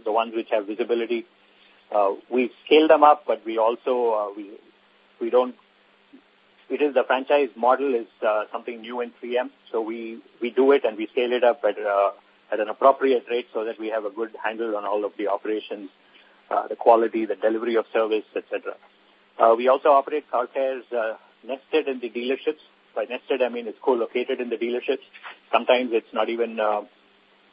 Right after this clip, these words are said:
uh, evident to the, uh, the car owner or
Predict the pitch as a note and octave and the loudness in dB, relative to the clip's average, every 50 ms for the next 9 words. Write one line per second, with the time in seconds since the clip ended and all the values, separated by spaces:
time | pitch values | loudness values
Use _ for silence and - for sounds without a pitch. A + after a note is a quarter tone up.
0 | _ _ _ _ - A2 G#2 G#2 G#2 - A2+ A#2+ C3 C3 C#3+ C#3 C3+ - C3+ A#2+ | _ _ _ _ -4 -2 -2 -2 0 0 0 2 4 6 4 4 4 2 -2 0
1 | A#2+ B2 A#2+ A#2 A#2 A2+ A2+ A2 G#2+ - _ _ _ _ _ _ _ _ _ _ | 0 -2 -4 -4 -2 0 0 0 0 -4 _ _ _ _ _ _ _ _ _ _
2 | _ _ C3 A#2 A2+ G#2+ - - - A#2+ A#2 A2+ A2+ A2+ A#2+ A#2 B2 B2 A#2 A2 | _ _ -10 -8 -8 -8 -2 2 6 6 6 6 6 4 2 2 0 0 2 2
3 | G#2 G#2 | 0 0